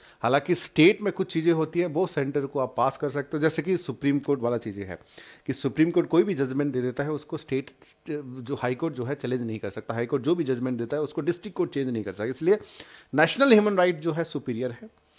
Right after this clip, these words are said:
स्टेट ह्यूमन राइट जो है उसके नीचे आता है। तो नेशनल ह्यूमन राइट कोई भी जजमेंट दे रहा है, किसी भी इंटरफेयर कर रहा है किसी भी चीज़ों पे, तो उस पे स्टेट जो है अपना काम नहीं कर सकता, but स्टेट का एक अलग से रखा गया है, मैं बताऊंगा अभी चीज़ें। और according to twenty, twenty-six state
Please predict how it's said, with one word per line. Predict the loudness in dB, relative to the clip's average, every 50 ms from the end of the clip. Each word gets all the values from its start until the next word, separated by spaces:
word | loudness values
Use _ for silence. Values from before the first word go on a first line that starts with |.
| -20 -20 _ -12
स्टेट | -12 2 6 8 8 8 8 4
ह्यूमन | 0 -2 0 0 0 2
राइट | 2 2 2 0
जो | -2 -2
है | -2 -2
उसके | -4 -4 -6 -6 -4
नीचे | -2 -2 -2 -4 -4 -6
आता | -6 -8 -8 -8 -8
है। | -8
तो | -4 -2 0 0 2
नेशनल | 2 0 0 0 -2 -2 0
ह्यूमन | 2 2 0 2 2
राइट | 0 0 0 0 4
कोई | 4 4 6
भी | 4 2
जजमेंट | 0 0 0 2 2 2 2
दे | 2
रहा | 2 2
है, | 2
किसी | 0 0 -2 -2 0
भी | 0 0
इंटरफेयर | 0 0 -2 -2 -2 -2 -4 -2
कर | -2 -2
रहा | -2
है | -2
किसी | -2 -2 -2 -2
भी | -4 -4
चीज़ों | -6 -4 -4 -2 2
पे, | 2 2 2
तो | 2 -2 -12 -16 _ -2 -2
उस | -2 -2
पे | -2 -4 -6
स्टेट | -6 2 6 8 8 8 6 4
जो | 0
है | -4 -4
अपना | -8 -8 -10 -8
काम | -4 -2 -2 -2
नहीं | -2 -2 -4
कर | -4 -6
सकता, | -6 -6 -6 -6 -6
but | -6 -6
स्टेट | -8 -2 0 2 2 2 0
का | -4 -4
एक | -4 -4 -4 -4
अलग | -4 -4 -4 -4
से | -4 -6 -6
रखा | -6 -6 -8 -10 -10
गया | -8 -6 -6
है, | -6 -6
मैं | -6 -6
बताऊंगा | -6 -4 -4 -4 -4 -4 -4
अभी | -4 -4 -8 -8 -8 -8
चीज़ें। | -6 -6 -6 -6 -10 -12 -14 -12 -10 -8 -8 -8 -8 -10 -12 -16 _ _ _ _ _ _ _ _ _ -4 0
और | 0 0 2
according | 2 2 2 4 4 2 2 -2
to | -2 -2
twenty, | -2 -2 -2 -6 -10 -14 -20 -4 0 0
twenty-six | 2 2 4 4 4 2 2 -2 2 6
state | 8 8 10 8 6 2